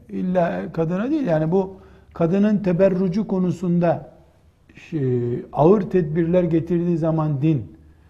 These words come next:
zevkine düşkün erkeklere de ağır geliyor bu. Erkekler niye, e, kadın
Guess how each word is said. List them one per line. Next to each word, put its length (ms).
zevkine 680
düşkün 380
erkeklere 600
de 320
ağır 260
geliyor 380
bu. 180
Erkekler 640
niye, 320
e, 240
kadın 520